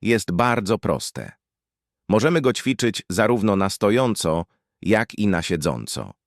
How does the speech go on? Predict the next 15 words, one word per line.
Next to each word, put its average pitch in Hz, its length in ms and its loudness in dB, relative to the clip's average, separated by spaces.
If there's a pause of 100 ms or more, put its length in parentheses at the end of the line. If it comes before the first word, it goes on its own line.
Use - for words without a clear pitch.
(200)
Jeśli 127 300 0
ćwiczymy 147 460 -2
na 131 120 0
stojąco, 139 520 0
wystarczy, 135 600 -2
że 113 140 2
uniesiemy 123 580 0
całe 120 360 0
ciało 104 300 2
na 95 140 0
palcach, 113 640 -2 (300)
a 113 100 2
następnie 123 560 0
go 110 180 2
opuścimy. 71 760 -6